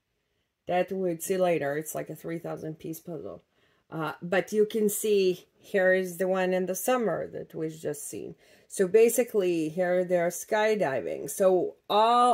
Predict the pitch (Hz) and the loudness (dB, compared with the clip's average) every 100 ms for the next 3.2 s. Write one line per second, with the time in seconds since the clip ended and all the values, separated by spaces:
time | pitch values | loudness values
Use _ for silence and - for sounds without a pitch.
0 | - 185 175 175 175 180 185 185 180 185 | 2 0 2 2 0 0 0 0 -6 -2
1 | 185 180 180 185 190 - 233 233 196 147 | -2 0 -2 -2 -6 0 2 2 0 -2
2 | - 185 175 - 170 127 95 78 50 65 | -6 -6 -6 -6 -10 -6 -6 -6 -8 -8
3 | 71 - | -8 -10